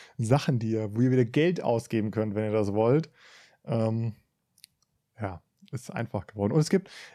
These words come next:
ah, ich hab gestern, ähm, es gibt auch noch ein neues Merchandise, ähm, den Plüschi.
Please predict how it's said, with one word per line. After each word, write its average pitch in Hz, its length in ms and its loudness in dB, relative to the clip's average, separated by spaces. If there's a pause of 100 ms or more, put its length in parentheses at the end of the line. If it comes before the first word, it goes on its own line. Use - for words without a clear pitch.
ah, 127 140 4
ich 120 100 8
hab 107 100 4
gestern, 127 360 2
ähm, 117 280 2
es - 120 -4
gibt 165 140 0
auch 135 100 2
noch 131 160 4
ein 127 80 2
neues 127 280 4
Merchandise, 131 840 2
ähm, 113 480 0 (440)
den 123 80 6
Plüschi. 196 520 2